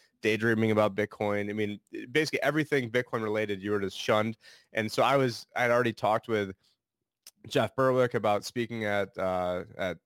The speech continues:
uh, I was, you know, I was already on his Anarchast show, and it was right around right around my birthday time, actually. So it was, like, right around, like, January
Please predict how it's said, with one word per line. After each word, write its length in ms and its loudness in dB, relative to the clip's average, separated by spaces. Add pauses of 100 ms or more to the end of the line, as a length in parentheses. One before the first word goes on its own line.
uh, 300 -4
I 60 -2
was, 140 -2
you 200 -4
know, 140 -2
I 60 0
was 120 -2
already 180 2
on 120 2
his 100 -8
Anarchast 560 0
show, 140 0
and 100 2
it 40 2
was 100 -4
right 180 4
around 420 2 (480)
right 80 4
around 120 4
my 120 2
birthday 340 0
time, 260 -4
actually. 340 -6
So 100 -8
it 60 -6
was, 20 -6
like, 160 -2
right 100 2
around, 180 0
like, 180 -2
January 600 0